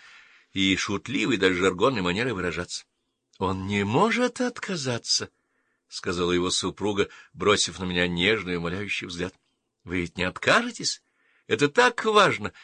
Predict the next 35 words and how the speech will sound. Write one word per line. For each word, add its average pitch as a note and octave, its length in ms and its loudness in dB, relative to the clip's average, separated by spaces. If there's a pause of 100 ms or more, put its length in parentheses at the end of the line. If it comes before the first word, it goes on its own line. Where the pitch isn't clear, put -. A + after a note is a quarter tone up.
(180)
и A#2 60 -18
только B2 240 2
вы C#3+ 220 2
можете A3+ 360 -4
нам F3 160 -6
помочь». B2+ 460 -12 (1120)
Она, F#3 300 2
конечно, F#3 460 0
не F3+ 140 0
подозревала, F3 800 2
что - 220 -2
мне G2 200 -2
так - 320 0
же, D3+ 140 -6
как - 220 -6
и G2 60 0
ей, G2 260 2 (220)
не G#2 220 -2
терпится G2 600 0
узнать, F#2 320 0
что - 220 0
случилось. F#2 600 -6 (640)
Ей F#2 400 4
в F2 160 -4
голову F3 440 2
не D3+ 100 -4
могло C#3 280 0
прийти, A#2 460 -8 (320)
какая F#2+ 360 2
горькая, D3+ 760 4 (220)
ревнивая G2 640 2
боль G2 420 6
пронзила F2+ 560 -4
моё F2 180 -6
сердце. - 440 -10